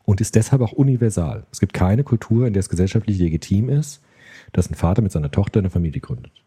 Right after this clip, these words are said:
Mit Cousinen und so geht's dann am ehesten noch, ja? Aber diese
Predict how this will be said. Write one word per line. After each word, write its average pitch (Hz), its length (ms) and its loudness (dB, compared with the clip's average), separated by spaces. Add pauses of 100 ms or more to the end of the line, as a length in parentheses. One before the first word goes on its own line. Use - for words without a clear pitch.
(200)
Mit 92 220 0
Cousinen 170 500 2
und 151 140 0
so 143 160 2
geht's 135 240 0
dann 117 320 0
am 87 320 -2
ehesten 175 440 2
noch, - 300 -6
ja? 147 220 -2 (720)
Aber 98 200 2
diese 95 240 2